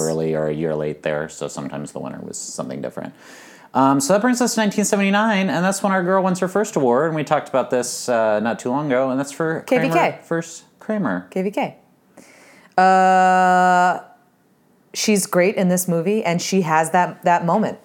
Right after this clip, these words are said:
Speaker 2: at the e-, uh,
Speaker 1: Yeah.
Speaker 2: I mean, she has a, several moments. <clears throat> The courtroom scene and when she leaves is great.
Speaker 1: Yeah.
Speaker 2: But I think, again, that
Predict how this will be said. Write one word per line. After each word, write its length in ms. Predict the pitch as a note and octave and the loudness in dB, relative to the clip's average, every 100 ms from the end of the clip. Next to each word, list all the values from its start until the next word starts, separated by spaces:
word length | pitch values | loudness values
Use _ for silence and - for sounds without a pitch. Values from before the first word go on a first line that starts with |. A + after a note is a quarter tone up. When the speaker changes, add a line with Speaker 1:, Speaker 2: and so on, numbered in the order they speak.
| - | -4
Speaker 2:
at 160 | D3+ | -2
the 60 | D#3 | 0
e-, 260 | D#3+ F3 F#3 | -2 -2 -2
uh, 180 | - D#3 | -2 -2
Speaker 1:
Yeah. 100 | B3 | 2
Speaker 2:
I 20 | |
mean, 100 | A#3 | 2
she 120 | C#4 | 2
has 100 | C4+ | 4
a, 220 | A3 D#3+ - _ | 2 0 -8 _
several 400 | - A#3+ G3 F3+ | 2 2 4 0
moments. 480 | D#3 C#3+ E3 - _ _ | 0 -2 -6 -10 _ _
<clears throat> 80 | - | 0
The 840 | C#4 A#3+ G3+ - - F#3 F3+ E3 | 2 2 0 -8 -4 2 4 4
courtroom 340 | - G3 F3+ E3+ | 2 2 2 -2
scene 560 | - E3+ D#3+ D#3+ D#3 | -2 -2 -2 -2 -2
and 260 | C#3+ B2+ A#2+ | -4 -6 -6
when 120 | D#3 | -6
she 160 | D3+ E3 | -6 -6
leaves 300 | D3 C#3 C3+ | -4 -4 -6
is 100 | C3 | -2
great. 220 | D#3 C3 - | -2 -2 -6
Speaker 1:
Yeah. 180 | G#3 F#3+ | -4 2
Speaker 2:
But 120 | G3 | 4
I 80 | F#3 | 4
think, 260 | F#3 E3+ - | 2 -2 -2
again, 320 | F3+ E3 C#3 | -2 0 0
that 360 | C3+ B2+ - | 0 0 -2